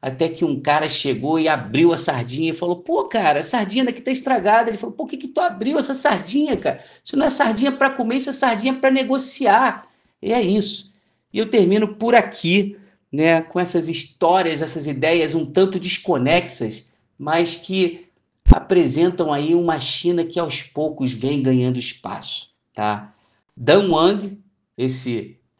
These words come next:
estrategista que eu mencionei, disse que a China vai ganhar essa batalha da inteligência artificial. Disse que os americanos, eles estão, eles já observam com muito medo,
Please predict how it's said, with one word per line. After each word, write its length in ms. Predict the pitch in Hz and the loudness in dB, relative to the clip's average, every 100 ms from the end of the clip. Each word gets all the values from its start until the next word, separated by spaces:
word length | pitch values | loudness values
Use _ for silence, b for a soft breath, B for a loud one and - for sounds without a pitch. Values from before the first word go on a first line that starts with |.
| _ - | _ -14
estrategista 640 | - 135 131 107 123 127 | -2 0 0 0 -2 -2
que 80 | 127 | -2
eu 60 | |
mencionei, 500 | 120 117 - 104 120 | 0 -2 -2 -2 -2
disse 240 | 139 160 - | -2 -4 -4
que 100 | 160 | -2
a 40 | |
China 380 | 139 - 202 196 | -4 -2 0 0
vai 200 | 185 202 | 4 2
ganhar 440 | 196 160 151 170 | 2 0 4 4
essa 200 | 165 - | 2 -2
batalha 640 | 147 147 143 - 135 135 131 | -4 -4 -6 -4 0 0 -2
da 120 | 123 | -4
inteligência 560 | 123 123 110 110 113 110 | -6 -6 -6 -6 -6 -8
artificial. 640 | - - - 95 95 90 b b b b - | -8 -8 -8 -8 -10 -14 b b b b 0
Disse 600 | 127 190 - 180 165 - | 2 0 0 -4 -6 -12
que 100 | - | -10
os 80 | 147 | -2
americanos, 880 | 147 139 151 131 147 170 170 165 - _ _ | 0 0 0 -2 0 2 4 0 -4 _ _
eles 320 | - 156 165 156 | -8 -6 -4 -6
estão, 640 | 147 - 151 180 175 131 | -8 -4 0 0 -2 -8
eles 260 | 120 147 180 | -8 -6 -2
já 300 | 180 220 254 | 0 2 2
observam 720 | 202 202 - - 185 240 240 | 0 -2 -6 -2 0 0 -2
com 160 | 226 214 | -6 -4
muito 340 | 185 254 262 | -2 -4 -2
medo, 600 | 262 165 185 196 127 - | -2 2 4 4 2 -10